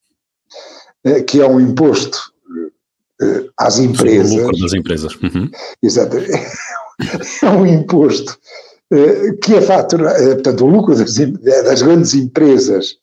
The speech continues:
Speaker 1: eh, daquelas nacionais, que é facturado em todo o território, mas depois é pago onde a empresa tem a sua sede. E onde é que as empre-, as grandes empresas têm a sua sede? Como, como é evidente, não é em Freixo de Espada à Cinta,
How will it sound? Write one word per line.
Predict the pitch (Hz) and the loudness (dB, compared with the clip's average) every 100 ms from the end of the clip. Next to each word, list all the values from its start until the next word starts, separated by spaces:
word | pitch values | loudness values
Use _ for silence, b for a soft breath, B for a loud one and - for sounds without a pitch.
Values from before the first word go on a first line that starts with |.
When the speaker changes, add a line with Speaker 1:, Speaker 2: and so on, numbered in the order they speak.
| b b b b b | b b b b b
Speaker 1:
eh, | 113 113 - | -2 -2 -4
daquelas | - 107 110 98 | -6 -2 0 0
nacionais, | 123 117 143 147 190 135 | 0 0 0 2 2 0
que | - | -2
é | - | -2
facturado | 104 - 135 131 110 | -2 -2 -2 0 0
em | 110 | 0
todo | 139 120 | 0 0
o | |
território, | 123 135 165 180 196 226 269 _ _ _ _ _ _ _ b b b - | -2 0 0 2 2 2 -2 _ _ _ _ _ _ _ b b b 0
mas | 240 214 | 2 2
depois | - 247 247 | 2 2 4
é | 247 | 2
pago | 247 233 240 208 285 - - | 2 2 2 2 -2 -4 -4
onde | 170 - 233 | 2 2 4
a | 247 | 4
empresa | 226 220 226 208 247 | 4 4 4 4 2
tem | 247 247 | 2 2
a | 247 | 2
sua | - 247 | 2 0
sede. | 247 262 240 254 | 2 2 4 4
E | |
onde | 285 285 | 4 4
é | |
que | 277 226 | 4 2
as | 165 | 2
empre-, | 185 160 180 220 | -2 0 2 4
as | 180 | 4
grandes | 160 180 156 | 4 2 2
empresas | 139 - 127 131 | 0 0 2 0
têm | - 135 | 0 0
a | 127 | 0
sua | - 113 | -2 -4
sede? | - 90 76 _ _ _ _ B B B B | -2 -6 -8 _ _ _ _ B B B B
Como, | - - - B B - | -8 -8 -16 B B -4
como | 120 127 | 0 2
é | |
evidente, | 123 120 131 131 135 143 | 4 4 4 2 2 0
não | 147 | 2
é | |
em | 143 | 0
Freixo | - 143 - | 2 2 2
de | - | -2
Espada | - 135 123 139 | -2 0 2 2
à | |
Cinta, | 135 - 165 120 - 139 | 0 -2 -2 -2 -8 -14